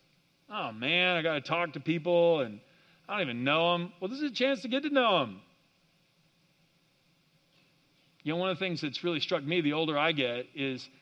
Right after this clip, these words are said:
how mu-, how important the conversations I did have really were. My mom and dad have both passed, and I would give anything to have a conversation with them this Christmas.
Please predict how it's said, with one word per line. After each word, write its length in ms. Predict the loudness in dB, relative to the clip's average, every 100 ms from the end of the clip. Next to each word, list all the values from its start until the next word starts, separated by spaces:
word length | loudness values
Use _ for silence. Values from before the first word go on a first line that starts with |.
| _ _ _ -8
how 180 | -4
mu-, 180 | -2 -2
how 220 | -2 -4
important 460 | -4 -4 -4 -2 -6
the 60 | -8
conversations 680 | -8 -6 -4 -4 -4 -6
I 40 | -8
did 200 | -4 -4
have 320 | -2 -4 -8 -10
really 220 | -6 -2
were. 360 | 2 2 2 -4 -16 _ _ _ _ _ _ _ _ _ _ _ _ _ _ _ _
My 120 | -2
mom 240 | 0 0 -2
and 80 | -2
dad 180 | 0
have 120 | 0 -2
both 240 | -6 -4
passed, 480 | -2 -2 -4 -8 -14 _ _
and 80 | -6
I 80 | -4
would 180 | -4
give 220 | -2 -4 -6 -18 -6
anything 640 | -2 -2 -4 -10 -16 -18 -12
to 80 | -8
have 140 | -8
a 60 | -10
conversation 640 | -12 -12 -12 -12 -12 -14
with 120 | -16
them 180 | -14 -14
this 160 | -16 -18
Christmas. 540 | -20 -20 -20 -20 -20